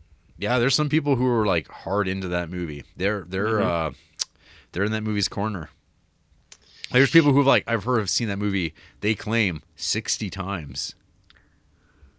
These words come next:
Speaker 2: Mm, maybe if they go nine more times, then we'll, we'll have something to talk about.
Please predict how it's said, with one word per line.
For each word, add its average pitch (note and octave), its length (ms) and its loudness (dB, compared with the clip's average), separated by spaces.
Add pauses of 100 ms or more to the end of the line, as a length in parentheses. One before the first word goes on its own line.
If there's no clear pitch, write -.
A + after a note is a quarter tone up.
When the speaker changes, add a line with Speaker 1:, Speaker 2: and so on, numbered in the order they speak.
(140)
Speaker 2:
Mm, A#2 320 -6 (560)
maybe A#2 340 6
if A2 100 2
they A2+ 100 6
go A2+ 180 6
nine G#2+ 300 6
more G#2 220 4
times, G#2+ 360 2
then G#2+ 140 4
we'll, G#2 340 0
we'll A#2 140 6
have A2+ 140 4
something F#2+ 200 2
to G2 60 -2
talk G#2+ 280 2
about. G2 280 0